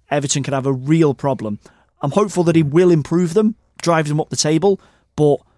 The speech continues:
he, he, he said in his first interview that he's gonna be aiming for the Champions League. Of course he's gonna say these things in his first interview.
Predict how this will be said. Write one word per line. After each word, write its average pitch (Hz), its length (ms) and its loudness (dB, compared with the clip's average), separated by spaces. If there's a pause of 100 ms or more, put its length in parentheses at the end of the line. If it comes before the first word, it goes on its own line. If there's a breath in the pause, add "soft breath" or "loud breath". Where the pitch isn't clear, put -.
(520)
he, 170 160 -2
he, 170 180 0
he 156 140 2
said 170 200 2
in 160 40 -2
his 160 120 0
first 156 240 0
interview 143 360 0
that 131 260 -2
he's 131 140 -4
gonna 147 140 -2
be 143 80 2
aiming 143 180 0
for - 80 -10
the 131 80 -4
Champions 135 420 -4
League. 131 240 -2 (260 loud breath)
Of - 140 -8
course 170 280 0
he's 143 120 -4
gonna 151 140 -4
say 143 180 -2
these 127 160 -4
things 139 220 -6
in 127 40 -6
his 123 120 -6
first 135 280 -4
interview. 127 380 -2